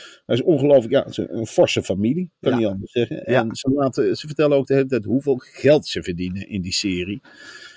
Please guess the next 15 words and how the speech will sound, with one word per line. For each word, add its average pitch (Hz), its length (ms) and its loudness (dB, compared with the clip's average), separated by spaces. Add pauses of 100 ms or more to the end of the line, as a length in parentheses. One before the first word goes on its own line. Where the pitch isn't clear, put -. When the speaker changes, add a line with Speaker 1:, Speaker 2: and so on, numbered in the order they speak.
(200)
Speaker 1:
Dus 165 360 2
een - 160 -4
stel 143 220 2
criminelen 139 580 2
hebben 113 180 2
daar, 90 260 0
eh, 92 300 -6
T 120 160 2
V 143 220 6
zitten - 260 -4
kijken. 80 340 -4
Die 95 100 -4
hebben 80 160 -8
gedacht: 82 200 -6
"Ja, 80 140 -6